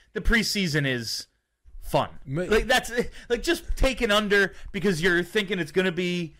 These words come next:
Speaker 1: a horse bleep game, so take the under and make a couple bucks on a bad game.
Speaker 2: Here, here's what I would suggest for, for bettors when it comes to preseason games. <laughs> There are certain games where I go,
Speaker 1: Open up a
Speaker 2: "Okay, I
Speaker 1: savings
Speaker 2: know
Speaker 1: account.
Speaker 2: a Dorian Thompson-Robinson is going to play the entire game.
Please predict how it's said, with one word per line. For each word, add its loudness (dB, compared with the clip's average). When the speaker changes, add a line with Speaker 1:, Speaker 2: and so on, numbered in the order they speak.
Speaker 1:
a 4
horse 2
bleep -2
game, 0
so 2
take 0
the 2
under 2
and 0
make 0
a 0
couple -2
bucks -2
on -2
a -4
bad 0
game. -10
Speaker 2:
Here, 0
here's 0
what 2
I 2
would -2
suggest -8
for, 4
for 0
bettors -2
when -6
it -4
comes -6
to -8
preseason -8
games. -16
<laughs> -10
There 2
are 2
certain -2
games -2
where 0
I 0
go, -4
Speaker 1:
Open 2
up 2
a 4
Speaker 2:
"Okay, 2
I 0
Speaker 1:
savings -4
Speaker 2:
know -4
Speaker 1:
account. -2
Speaker 2:
a -2
Dorian -2
Thompson-Robinson -2
is -6
going -2
to -12
play -4
the -6
entire -10
game. -18